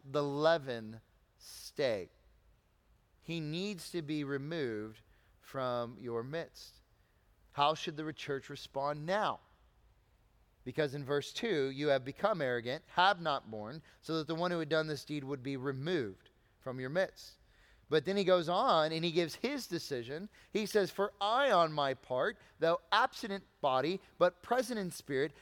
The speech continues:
have already judged him who has committed this." <gasps> He judged him. But he doesn't know his parents and his upbringing and how he only had a three-legged dog and no food at home. And,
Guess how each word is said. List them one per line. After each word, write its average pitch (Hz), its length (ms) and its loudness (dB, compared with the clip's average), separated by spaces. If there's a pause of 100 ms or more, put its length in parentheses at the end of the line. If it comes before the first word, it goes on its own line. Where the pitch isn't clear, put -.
(100)
have 175 120 4
already 240 300 6
judged 196 560 4
him 160 140 2
who 156 100 0
has 151 140 0
committed 156 500 0
this." 131 160 0
<gasps> 247 440 0
He 180 300 -2
judged 196 600 -2
him. 147 480 -2 (1040)
But 165 100 0
he 175 100 2
doesn't 151 360 4
know 139 340 4 (220)
his 131 220 -10
parents 143 600 0
and 120 80 -10
his 101 220 -8
upbringing 135 720 0
and 104 160 -8 (360)
how 131 280 4
he 131 160 4
only 143 220 0
had 139 100 4
a 127 60 -4
three-legged 135 580 0
dog 131 500 4
and 104 140 -6 (260)
no 147 300 2
food 151 400 -2
at 135 100 -4
home. 135 640 4
And, 113 140 -4